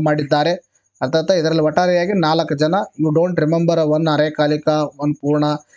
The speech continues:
ಇದು ನಿಮಗೆ ಅವಶ್ಯಕತೆ ಇಲ್ಲ. ಒಟ್ಟಾರೆಯಾಗಿ ನಾಲ್ಕು ಜನನ ಆಯ್ಕೆ ಮಾಡಿದ್ದಾರೆ ಅಂತ ತಮ್ಮ ತಲೆಯಲ್ಲಿ ಇರಬೇಕು, ಯಾಕಂದ್ರೆ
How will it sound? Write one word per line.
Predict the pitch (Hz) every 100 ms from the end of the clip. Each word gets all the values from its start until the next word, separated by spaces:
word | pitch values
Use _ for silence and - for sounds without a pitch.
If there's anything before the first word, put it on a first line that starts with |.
| _ -
ಇದು | 170
ನಿಮಗೆ | 170 165
ಅವಶ್ಯಕತೆ | 156 156 - 151 151
ಇಲ್ಲ. | 160
ಒಟ್ಟಾರೆಯಾಗಿ | 190 147 165 156 165 196
ನಾಲ್ಕು | 151 147
ಜನನ | 147 143 156
ಆಯ್ಕೆ | 175 135 -
ಮಾಡಿದ್ದಾರೆ | 147 139 139 135
ಅಂತ | 131
ತಮ್ಮ | 196 160 139 127
ತಲೆಯಲ್ಲಿ | 143 139
ಇರಬೇಕು, | 135 131 -
ಯಾಕಂದ್ರೆ | 120 131 165